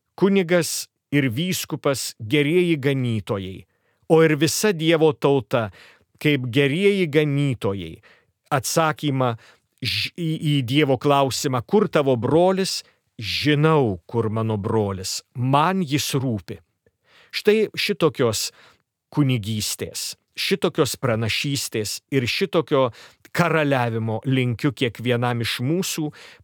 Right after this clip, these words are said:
panašių į vienintelį karalių, vienintelį kunigą ir vienintelį pranašą. Tik vienybėje su juo būdami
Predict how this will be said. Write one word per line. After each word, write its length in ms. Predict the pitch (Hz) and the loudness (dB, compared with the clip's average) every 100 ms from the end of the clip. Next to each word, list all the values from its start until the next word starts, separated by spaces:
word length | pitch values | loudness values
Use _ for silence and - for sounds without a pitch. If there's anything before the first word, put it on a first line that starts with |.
| _ | _
panašių 580 | 185 185 170 - - 135 143 - - | 2 4 2 0 -2 0 0 -2 -4
į 200 | 143 131 127 127 | 0 2 2 0
vienintelį 1000 | 104 104 135 127 127 113 101 98 90 87 - _ - | -6 -2 0 2 0 -2 -2 -4 -6 -10 -14 _ -6
karalių, 580 | 131 120 135 151 175 185 - _ | -2 2 2 2 0 -4 -6 _
vienintelį 840 | 117 107 143 135 135 117 113 107 101 | -8 0 0 2 0 -2 -2 -2 -4
kunigą 540 | - 143 147 135 139 123 - - _ | -2 -2 0 0 -2 -2 -8 -20 _
ir 180 | 185 160 | 2 2
vienintelį 720 | 131 135 127 127 113 120 113 | 2 2 2 0 0 0 0
pranašą. 760 | 107 107 117 104 101 - - 85 _ _ _ _ _ _ _ - | -4 -2 -2 -2 -4 -6 -6 -10 _ _ _ _ _ _ _ -4
Tik 180 | 226 - | -2 0
vienybėje 640 | 156 156 151 139 120 117 | 2 2 2 0 0 0
su 220 | 107 - 120 | 0 -2 0
juo 200 | 127 110 | 2 0
būdami 600 | 117 107 110 107 120 | 0 -2 -2 -2 -2